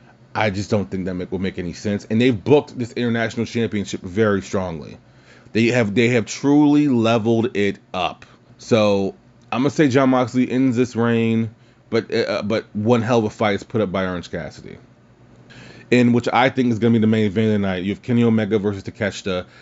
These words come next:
This will be the first A E W All Out pay-per-view with no World Championship match headlining. Um, Omega's gonna win, um, which I think will be a, a, a great match.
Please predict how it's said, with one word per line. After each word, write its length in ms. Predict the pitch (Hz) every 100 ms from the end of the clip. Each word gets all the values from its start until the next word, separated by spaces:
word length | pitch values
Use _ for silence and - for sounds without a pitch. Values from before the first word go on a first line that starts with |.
| -
This 120 | -
will 60 | 123
be 100 | 104
the 60 | -
first 340 | 131 123 -
A 60 | 120
E 120 | 120
W 300 | 113 110 120
All 200 | 113 113
Out 120 | 107
pay-per-view 520 | 117 101 107 101 104 -
with 140 | 104 98
no 340 | 110 117 117
World 320 | 110 113 110
Championship 560 | - 110 107 104 - 101
match 280 | 101 98 -
headlining. 720 | 95 90 87 85 82 82 85 - - - - - -
Um, 180 | 95 95 120
Omega's 400 | 117 117 110 95
gonna 160 | 104
win, 380 | 95 92 98 120 - - -
um, 280 | 95 95 95
which 140 | 95
I 100 | 101
think 160 | 107 98
will 60 |
be 200 | 90 101
a, 100 | 98
a, 320 | 92 - 90 82 82
a 80 | 87
great 300 | 98 95 90
match. 440 | 87 113 -